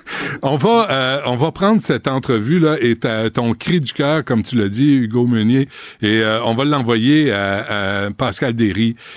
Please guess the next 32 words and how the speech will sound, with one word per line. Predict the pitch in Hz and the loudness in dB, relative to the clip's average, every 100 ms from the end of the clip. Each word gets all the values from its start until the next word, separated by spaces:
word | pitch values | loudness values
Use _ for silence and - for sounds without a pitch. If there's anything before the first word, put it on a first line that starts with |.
| - | -12
Puis, | - 104 107 | -2 2 2
euh, | 104 101 | 0 -2
puis | - 123 | -2 -2
il | |
me | 117 | 0
semble | - 214 220 160 | 0 0 0 0
que, | - 120 123 139 | 0 0 0 -2
il | 151 | -2
me | 143 | -2
semble | - 190 185 | 0 0 0
qu'il | - 127 | 0 0
faut | 110 - 196 180 | -2 0 0 2
qu'on | - 95 | -2 -2
fasse | - 110 | -4 -6
quelque | - 104 95 | -4 -4 -4
chose, | 92 127 120 101 | -4 -2 -2 -2
là. | 110 | -2
Il | |
faut | 117 - 214 | -2 0 0
qu'on | - 120 | 0 2
mette | 117 135 | 2 2
de | |
la | 104 | -4
pression | - 113 95 151 147 - - - | -2 -2 0 0 -2 -4 -20 -8
sur | - - 240 | -2 2 4
les | 151 | 2
politiciens | - 117 104 - - 160 | 2 0 0 -2 0 0
pour | 147 160 | 0 -2
que | - | 0
les | 220 202 | 0 0
choses | - 208 226 175 135 | 2 2 2 0 -4
changent | - - 180 196 202 139 | -6 -2 0 2 2 0